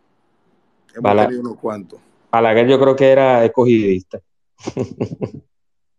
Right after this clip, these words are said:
Speaker 1: Bueno.
Speaker 2: Por el color. <laughs> Bueno, Ángel, muchísimas gracias, hermano, y, y nada, yo como te reitero el agradecimiento,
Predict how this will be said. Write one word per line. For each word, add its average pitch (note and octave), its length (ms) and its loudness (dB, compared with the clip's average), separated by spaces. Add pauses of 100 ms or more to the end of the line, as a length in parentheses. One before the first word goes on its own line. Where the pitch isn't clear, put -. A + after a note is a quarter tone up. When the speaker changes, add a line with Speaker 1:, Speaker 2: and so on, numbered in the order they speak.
Speaker 1:
Bueno. G#2+ 380 -6
Speaker 2:
Por A2+ 120 0
el A2+ 100 -2
color. A#2 440 2
<laughs> D#3+ 500 -2 (680)
Bueno, A#2+ 280 4
Ángel, A#2+ 260 0
muchísimas B2 400 2
gracias, C3 340 2
hermano, B2+ 360 0
y, G#2 300 0
y G2 360 -4 (140)
nada, B2 320 -4
yo G#2+ 220 -2 (300)
como G2+ 380 -6 (180)
te A2 120 0
reitero A2+ 960 2
el G#2+ 100 -4
agradecimiento, A2 840 -2